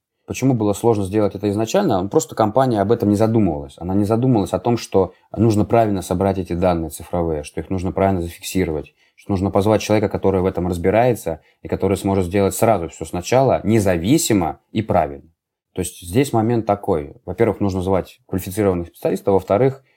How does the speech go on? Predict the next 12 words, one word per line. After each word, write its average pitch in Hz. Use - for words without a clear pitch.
э, 85
стараться 104
все-таки, -
э, 87
обращаться 90
к -
независимым 98
источникам, 101
потому 95
как -
независимость 98
обеспечит 90